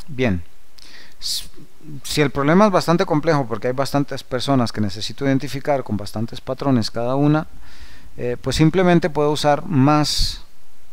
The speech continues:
eh, vectores de, de este problema de vectores propios, donde lambda también me va diciendo como el, los siguientes niveles para, para discernir entre las clases. Otros autores más bien nada más aplican este problema,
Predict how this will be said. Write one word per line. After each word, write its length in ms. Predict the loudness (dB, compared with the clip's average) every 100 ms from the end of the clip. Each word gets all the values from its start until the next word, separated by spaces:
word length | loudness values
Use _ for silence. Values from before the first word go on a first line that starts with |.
| -6
eh, 520 | -4 -4 -4 -6 -6 -4 -4 -4
vectores 760 | -6 -4 -4 0 2 2 -2 -4
de, 140 | -6 -6 -4 -4 -6 -8 -10
de 120 | -6 -6
este 180 | -6
problema 380 | -6 -2 0 0
de 80 | 0
vectores 300 | -2 -6 -4
propios, 400 | -4 -4 -4 -6 -8 -8 -8
donde 280 | -2 2 2
lambda 340 | 4 4 4 4
también 340 | 2 2 2
me 60 | 2
va 100 | 2
diciendo 480 | 0 0 0 0
como 320 | -2 -2 -2 -4
el, 200 | -6 -8 -8 -8 -10 -10 -10 -8 -4
los 180 | -2 -2
siguientes 480 | 0 2 2 2
niveles 560 | 2 4 4 2 -2 -6
para, 260 | -4 -6 -4
para 300 | -6 -4 -4
discernir 580 | -4 -4 0 2 2
entre 220 | 2 -2 -4
las 160 | -6
clases. 440 | -6 -6 -6 -8 -10 -10 -10 -4
Otros 260 | -2 0 2
autores 420 | 2 2 2 2
más 200 | 0 2
bien 360 | 0 0 0 -4 -8 -6
nada 260 | -4 0 2
más 200 | 0 0
aplican 440 | -2 -2 0 2
este 240 | 2 -2 -4
problema, 600 | -2 0 2 2 0